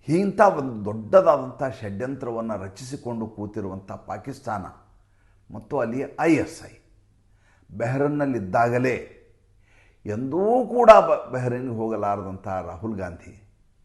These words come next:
ಒಂದು ಆತ ವಿಯೆಟ್ನಾಂಗೆ ಹೋಗ್ತಿದ್ರು, ತಮಗೆಲ್ಲ ಗೊತ್ತಿರೋದು, ಇಲ್ಲ ಯುನೈಟೆಡ್ ಕಿಂಗ್ಡಮ್ಗೆ ಹೋಗೋರು, ಅದು ಬಿಟ್ಟರೆ ಈ ಕಡೆ ಯು ಎಸ್ಗೆ ಹೋಗೋರು,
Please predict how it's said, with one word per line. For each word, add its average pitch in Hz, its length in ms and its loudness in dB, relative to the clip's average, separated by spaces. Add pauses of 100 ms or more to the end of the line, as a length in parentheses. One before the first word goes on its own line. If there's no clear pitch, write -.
(380)
ಒಂದು 120 340 -4
ಆತ 123 200 0
ವಿಯೆಟ್ನಾಂಗೆ 135 640 -2
ಹೋಗ್ತಿದ್ರು, 101 500 -10
ತಮಗೆಲ್ಲ 107 400 -8
ಗೊತ್ತಿರೋದು, - 580 -14 (580)
ಇಲ್ಲ 123 140 -2
ಯುನೈಟೆಡ್ 127 680 2
ಕಿಂಗ್ಡಮ್ಗೆ 123 400 0
ಹೋಗೋರು, 76 600 -12 (560)
ಅದು 135 220 0
ಬಿಟ್ಟರೆ 135 400 -2
ಈ 110 80 -4
ಕಡೆ 98 240 -8
ಯು 95 160 -6
ಎಸ್ಗೆ 143 340 0
ಹೋಗೋರು, 90 400 -8